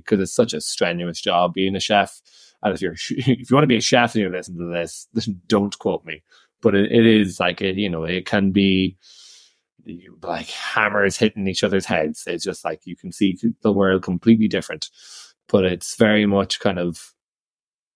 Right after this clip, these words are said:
you have to keep the balance of service is service. Marco Pierre White said that. He was just like,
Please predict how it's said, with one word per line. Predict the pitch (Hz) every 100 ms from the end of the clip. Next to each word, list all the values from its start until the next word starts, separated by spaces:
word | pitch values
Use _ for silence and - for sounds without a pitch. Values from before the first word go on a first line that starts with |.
| -
you | 120
have | 107 110
to | 120
keep | - 120
the | 120
balance | - 101 101 98
of | 98 92 92 - -
service | - 131 127 120 117
is | 110
service. | 101 90 85 80 - -
Marco | - 113 117 113
Pierre | 107 95
White | 90 90
said | - 82
that. | 80
He | 87
was | 85
just | 85
like, | 87 82